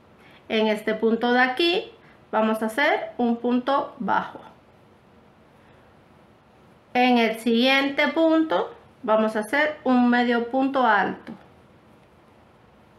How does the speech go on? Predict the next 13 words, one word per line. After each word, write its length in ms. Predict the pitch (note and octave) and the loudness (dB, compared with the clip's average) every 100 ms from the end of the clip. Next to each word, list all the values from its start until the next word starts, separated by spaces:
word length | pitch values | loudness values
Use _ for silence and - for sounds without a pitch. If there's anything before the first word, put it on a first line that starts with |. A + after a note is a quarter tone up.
| - _ _ _ - _ - - - - - - | -20 _ _ _ -20 _ -20 -20 -20 -20 -20 -6
En 200 | B3+ A#3+ | 0 2
el 160 | A#3+ A3+ | 2 0
siguiente 600 | A3+ A#3 A#3 A3+ A3 B3 | 0 2 4 2 2 0
punto, 640 | A#3+ D#4 D#4+ E4 - A4 - - - _ _ - - - _ | 0 0 2 0 -2 -4 -6 -16 -20 _ _ -20 -20 -20 _
este 420 | F#3 G3+ G#3 G#3+ | -6 -6 -4 -2
de 80 | G#3 | 0
aquí, 400 | A3 A3 D#4 F#4+ C#5 | -2 -2 -4 -4 -4
vamos 400 | A3+ A3 A3 G#3+ G#3+ | -2 0 0 -2 -4
a 220 | - - | -4 -2
trabajar 800 | F3 G3+ F#3+ - C#4 D#4+ E4+ - | -2 0 -2 0 0 2 0 -4
un 260 | B3 A#3 A3+ | -4 -4 -4
punto 560 | C4 C#4+ D#4 E4 D#4+ - - | -2 -2 -2 -2 -4 -6 -4
alto. 520 | G#3+ G#3 G#3 G#3 - | 0 0 -2 -6 -18